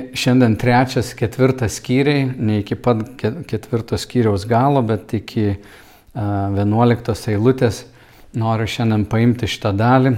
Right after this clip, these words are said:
Ir trečias skyrius prasideda tokiais žodžiais, vėlgi paraginimu.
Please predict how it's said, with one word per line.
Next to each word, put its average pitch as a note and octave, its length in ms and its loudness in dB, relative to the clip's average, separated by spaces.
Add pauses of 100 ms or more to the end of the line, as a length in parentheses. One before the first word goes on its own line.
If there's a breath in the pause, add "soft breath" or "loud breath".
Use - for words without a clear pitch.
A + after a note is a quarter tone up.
(220)
Ir G#2 160 -4
trečias A#2+ 400 0
skyrius C3+ 400 0
prasideda A#2 560 -2
tokiais A2+ 400 -2
žodžiais, F#2+ 540 -2 (180)
vėlgi A#2 400 0
paraginimu. G#2 720 -2